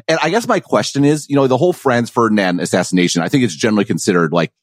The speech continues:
something was gonna be the spark that lit the fire because it, it was all sort of gonna go sideways. And I don't think anyone sort of anticipated or appreciated just how sideways <laughs> it was going to go. And that's what my question for Twitter, right? What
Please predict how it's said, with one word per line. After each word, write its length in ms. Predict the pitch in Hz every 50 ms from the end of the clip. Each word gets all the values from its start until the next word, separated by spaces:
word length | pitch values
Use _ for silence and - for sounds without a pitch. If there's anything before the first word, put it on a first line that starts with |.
| _ - 113
something 460 | - - 156 143 139 - 139 127 117
was 140 | 107 92 85
gonna 160 | 95 92 90
be 100 | 92 87
the 100 | 71 76
spark 420 | - - - - 90 87 85 - _ _
that 160 | - 82 -
lit 160 | - 82 - -
the 80 | 80
fire 360 | - - 82 78 82 85 87
because 420 | 78 160 - 82 73 67 62 - - _
it, 140 | - 76 -
it 40 | 87
was 160 | 87 87 76
all 200 | 80 76 80 80
sort 220 | 80 - 85 76 71
of 60 | -
gonna 160 | 80 78 78
go 120 | 73 76
sideways. 520 | 71 - 76 71 71 80 90 95 101 - - _ _ _ _ _ _ _ _ -
And 100 | 135 131
I 60 | 127 135
don't 100 | 151 139
think 160 | 147 123 - -
anyone 420 | 110 110 113 117 110 110 110 107
sort 160 | - 107 95
of 180 | 90 82 71 - -
anticipated 680 | 92 90 80 - 101 87 85 90 - 98 92 92 95 87
or 120 | 82 78
appreciated 640 | 78 - - 90 82 - 90 87 82 85 82 78 - -
just 160 | 82 82 -
how 240 | - - 82 80 85
sideways 600 | - - 85 80 85 - - 95 - 202 190 - -
<laughs> 40 | -
it 140 | - - 107 -
was 180 | - 208 80 73
going 360 | - - 85 80 85 95 92
to 80 | - 71
go. 320 | - - 67 76 98 - - - _ _ _ _ - - - - - - -
And 240 | 170 156 143 143 - _ -
that's 420 | 123 110 - 214 269 - - -
what 300 | 214 233 156 170 160 -
my 160 | 127 131 127
question 420 | 123 - - 135 131 - - 196 170
for 180 | - - 104
Twitter, 380 | 92 - - 117 92 73 64 - -
right? 260 | - 82 92 120 -
What 380 | - 135 123 135 165 233 -